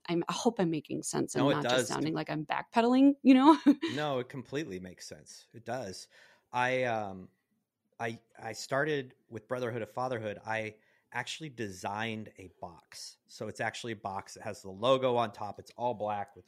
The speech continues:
Speaker 2: white lettering. Then it's got sayings on it, and it's,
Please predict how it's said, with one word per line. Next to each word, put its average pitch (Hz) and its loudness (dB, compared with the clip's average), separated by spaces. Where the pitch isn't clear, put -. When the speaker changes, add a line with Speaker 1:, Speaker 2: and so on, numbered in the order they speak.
Speaker 2:
white 104 -2
lettering. 95 -4
Then 110 -8
it's 104 -10
got 101 -6
sayings 117 -2
on 104 -2
it, 104 -6
and 104 -12
it's, - -14